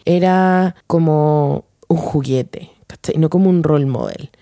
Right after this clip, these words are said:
Sin embargo, me impresionaban su habilidad de ser profesional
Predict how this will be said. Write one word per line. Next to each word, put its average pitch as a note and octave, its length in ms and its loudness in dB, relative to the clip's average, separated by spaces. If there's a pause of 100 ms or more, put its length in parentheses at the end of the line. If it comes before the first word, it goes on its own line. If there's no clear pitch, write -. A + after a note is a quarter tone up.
Sin - 240 0
embargo, F3+ 680 2
me D#3+ 500 2
impresionaban E3 840 2
su F#3+ 640 2 (320)
habilidad E3 540 2
de F#3 100 4
ser F3+ 320 -2
profesional D3 1160 0